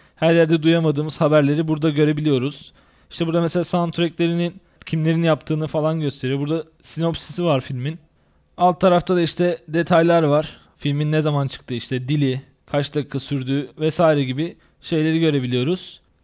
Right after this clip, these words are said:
Dilersek burada filmle alakalı görselleri veya filmin trailerını da izleyebiliyoruz.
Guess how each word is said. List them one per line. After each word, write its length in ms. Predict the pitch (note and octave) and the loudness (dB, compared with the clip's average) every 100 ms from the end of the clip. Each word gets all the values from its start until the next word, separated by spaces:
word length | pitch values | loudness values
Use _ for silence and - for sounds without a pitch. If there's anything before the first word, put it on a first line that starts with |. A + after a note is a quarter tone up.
| - | -4
Dilersek 640 | E3+ G3+ G3+ G#3 G#3 - _ _ - | 2 4 4 2 0 -4 _ _ -4
burada 400 | F3 F3+ G3+ - _ _ _ | -2 2 0 -2 _ _ _
filmle 260 | - F#3 F#3+ | -8 -2 2
alakalı 420 | F#3 F3 F3 F3 | 4 4 2 0
görselleri 640 | E3+ F3 - F3+ F#3 F#3 | 4 2 4 2 2 2
veya 240 | F#3 F3+ F3+ | 2 2 0
filmin 320 | - F3 F#3 | -4 -4 -4
trailerını 520 | - F#3 F3 F3 F3+ | -2 2 2 2 2
da 160 | F3 C3+ | 0 0
izleyebiliyoruz. 880 | G2+ B2+ B2 C3 A#2+ B2 B2 F3+ | -4 -8 -2 -2 0 -2 -2 -4